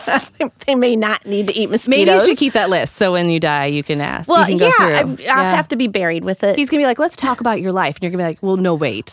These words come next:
Speaker 1: Hold on, buddy.
Speaker 2: Stop. We
Speaker 1: Not
Speaker 2: gotta
Speaker 1: so
Speaker 2: talk about this
Speaker 1: fast.
Speaker 2: first, and then we'll talk about my life and what I did."
Speaker 1: <laughs> I have some
Speaker 2: Well, let's talk
Speaker 1: questions
Speaker 2: about
Speaker 1: for
Speaker 2: this
Speaker 1: you.
Speaker 2: list.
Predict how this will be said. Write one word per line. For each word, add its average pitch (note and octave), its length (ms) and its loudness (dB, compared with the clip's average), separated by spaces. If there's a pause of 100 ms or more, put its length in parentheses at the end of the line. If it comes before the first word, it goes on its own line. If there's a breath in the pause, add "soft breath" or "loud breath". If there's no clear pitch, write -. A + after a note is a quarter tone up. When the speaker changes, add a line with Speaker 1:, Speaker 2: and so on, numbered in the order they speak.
(140)
Speaker 1:
Hold C#4 240 2
on, G#3+ 180 2
buddy. D#3+ 300 -6
Speaker 2:
Stop. E3 360 -2
We F3+ 80 0
Speaker 1:
Not A#3+ 160 2
Speaker 2:
gotta C4 200 2
Speaker 1:
so B3+ 120 2
Speaker 2:
talk C#4 140 2
about G3 260 2
this F#3+ 220 2
Speaker 1:
fast. - 120 -4
Speaker 2:
first, E3+ 360 0
and A3 120 2
then C4 160 2
we'll A#3+ 100 2
talk G3+ 240 0
about D3+ 260 0
my C#3+ 220 0
life C3 300 -2
and D3+ 100 -4
what C#3 100 -4
I C3 80 -2
did." C3 340 -4
Speaker 1:
<laughs> - 40 -4
I D4 220 2
have D4+ 120 4
some A3 200 -2
Speaker 2:
Well, D4 120 2
let's F#4 300 2
talk G#4 100 4
Speaker 1:
questions F#4 200 2
Speaker 2:
about B3 240 2
Speaker 1:
for - 100 2
Speaker 2:
this F4+ 160 4
Speaker 1:
you. C#4+ 100 6
Speaker 2:
list. - 500 2